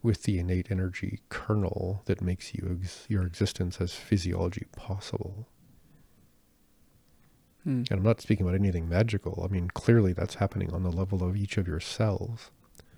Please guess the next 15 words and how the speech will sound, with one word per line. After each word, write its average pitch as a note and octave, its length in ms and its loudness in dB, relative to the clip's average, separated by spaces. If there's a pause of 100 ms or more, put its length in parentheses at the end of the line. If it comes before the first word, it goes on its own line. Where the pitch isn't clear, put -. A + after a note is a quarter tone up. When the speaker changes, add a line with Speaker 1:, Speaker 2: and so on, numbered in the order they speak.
(600)
Speaker 1:
So - 160 2
we F2+ 140 0
can G2+ 120 2
get G2 220 4
literal G2+ 400 2
about F#2+ 220 0
the G#2 80 0
location G#2+ 500 0
of F#2+ 100 -2
Dantian, F2+ 480 -4
or F2 80 0
we G2+ 120 4
can G#2 160 2
use A2 320 4
that F#2+ 240 2